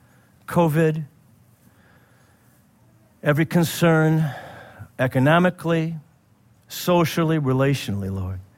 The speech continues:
We offer ourselves to you, God. We release every fear into your hands.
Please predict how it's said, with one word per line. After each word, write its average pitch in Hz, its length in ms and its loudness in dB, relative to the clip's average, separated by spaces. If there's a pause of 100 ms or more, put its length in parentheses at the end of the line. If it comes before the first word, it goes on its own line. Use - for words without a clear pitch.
(460)
We 131 220 0
offer 165 460 2
ourselves 131 540 -4
to - 120 -10
you, 104 120 -6
God. - 240 -18 (1700)
We 123 100 0
release 131 480 2
every 160 220 2
fear 143 280 0
into 123 220 0
your 123 120 0
hands. 107 500 -8